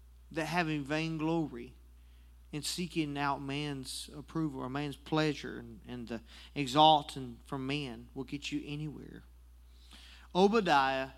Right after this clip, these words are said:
chapter one, is there only one chapter? Verse number four, as we all stand. Obadiah four, it says, "Though thou exalt thyself as the eagle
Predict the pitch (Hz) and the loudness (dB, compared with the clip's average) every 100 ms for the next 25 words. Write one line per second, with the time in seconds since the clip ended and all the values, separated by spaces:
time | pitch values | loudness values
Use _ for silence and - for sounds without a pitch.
0 | - - 147 139 - 143 135 - - - | -16 -6 -2 -2 -4 -6 -6 -16 -20 -20
1 | - - - - 143 139 131 139 135 131 | -20 -20 -20 -6 -2 -2 -2 -8 -14 -12
2 | 127 131 135 135 131 131 127 127 117 - | -8 -6 -6 -6 -6 -6 -8 -8 -8 -8
3 | 131 - - - 123 127 120 135 139 135 | -12 -14 -20 -8 -4 -4 -4 -8 -6 -6
4 | 120 117 143 147 127 117 - 117 101 - | -6 -4 2 4 4 0 -8 -12 -12 -18
5 | - - - - - - - - - - | -20 -20 -20 -20 -20 -20 -20 -20 -20 -20
6 | - - - - - - - - - - | -20 -12 -10 -10 -12 -20 -20 -20 -20 -20
7 | - - - - - - - - - - | -20 -20 -20 -20 -20 -20 -20 -20 -20 -20
8 | - 131 170 165 165 165 170 165 160 139 | -6 4 4 6 6 6 6 4 0 2
9 | 131 131 - - - - - - - - | 2 -2 -8 -20 -20 -20 -20 -20 -20 -20
10 | - - 151 - 170 156 147 139 - - | -20 -12 -6 0 4 6 6 2 -4 -8
11 | - - - - - - - - - - | -14 -20 -20 -20 -20 -20 -20 -20 -20 2
12 | 165 156 170 170 170 170 135 170 185 196 | 4 10 12 12 10 6 2 8 10 8
13 | - 180 180 - 175 175 175 170 160 151 | 6 2 2 0 2 2 2 -2 -2 -4
14 | - - 147 127 123 120 127 | -10 -10 -10 -6 -6 -8 -12